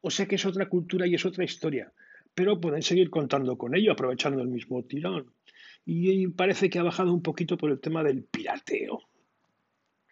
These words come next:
Por el tema del pirateo. Entonces, esto, los datos internacionales, ¿qué dan a entender? Pues que si se pasa pronto toda esta historia y la clase media vuelve a,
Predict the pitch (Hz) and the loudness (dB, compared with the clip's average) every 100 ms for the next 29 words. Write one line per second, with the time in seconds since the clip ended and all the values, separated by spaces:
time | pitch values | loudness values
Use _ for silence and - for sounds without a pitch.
0 | _ - - - 139 113 - 151 147 123 | _ -10 -10 -8 -8 -8 -6 -4 -4 -4
1 | - - - - - - _ _ - - | -6 -8 -10 -12 -12 -16 _ _ -20 -10
2 | - 190 190 - - 214 - 214 214 - | 0 2 2 0 0 0 4 4 4 0
3 | 180 143 180 196 - 185 185 151 185 180 | 0 0 0 0 2 2 2 0 -2 0
4 | 180 - - 214 175 127 117 110 98 - | 0 -2 2 4 6 4 -2 -14 -16 -18
5 | 101 98 98 _ _ _ _ _ _ _ | -18 -14 -16 _ _ _ _ _ _ _
6 | _ _ 156 143 - 156 - 165 170 131 | _ _ -4 -2 0 0 0 2 2 0
7 | 156 - - 202 196 190 180 185 175 175 | -2 0 -2 -2 0 0 0 0 0 0
8 | 170 - 175 - 190 175 156 - _ _ | 0 0 -2 0 0 2 2 -2 _ _
9 | - - - - _ _ _ 185 175 170 | -20 -20 -20 -20 _ _ _ 0 2 2
10 | 156 151 - 175 170 - 170 170 180 170 | 2 0 2 0 2 0 -2 0 0 2
11 | 156 135 151 190 175 160 165 165 156 | 2 4 8 8 8 2 0 0 -2